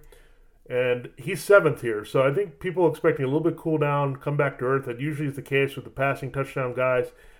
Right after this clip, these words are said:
The number was so gaudy last year, throwing to Davante Adams. We know the year before it was a lot of rushing, so I think it levels out. So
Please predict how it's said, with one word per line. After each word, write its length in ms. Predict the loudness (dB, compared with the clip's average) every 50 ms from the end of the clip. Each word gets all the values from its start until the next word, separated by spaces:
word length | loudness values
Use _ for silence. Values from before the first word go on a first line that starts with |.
| -20 -10
The 80 | -8 -2
number 280 | 0 0 0 2 2 2
was 160 | 2 0 2
so 160 | 2 2 2
gaudy 460 | 2 0 0 2 2 2 2 2 2
last 340 | 2 2 2 0 -2 -4 -6
year, 200 | -4 -4 -4 -4
throwing 320 | -4 -6 -6 -6 -6 -6
to 40 | -6
Davante 380 | -4 -4 -4 -4 -6 -8 -10 -4 0
Adams. 460 | 6 6 8 6 6 4 0 -4 -10 -18 -20 -20 -20 -20 -20 -20 -20 -20 -18 -6
We 120 | -2 4 8
know 240 | 10 10 12 10 10
the 140 | 6 2
year 160 | 4 4 2 2
before 480 | 0 0 8 10 10 12 12 12 10
it 60 | 8
was 140 | 6 2 2
a 60 | 2
lot 160 | 4 4 2 2
of 80 | 2
rushing, 400 | 2 2 2 2 -2 -6 -10 -10
so 180 | -6 -2 0 0
I 40 | 0
think 180 | -2 -2 -2
it 180 | -2 -4 -2 -2
levels 400 | 0 2 2 2 2 0 -2 -2
out. 300 | -2 -4 -4 -6 -8 -4
So 240 | -2 -2 0 -2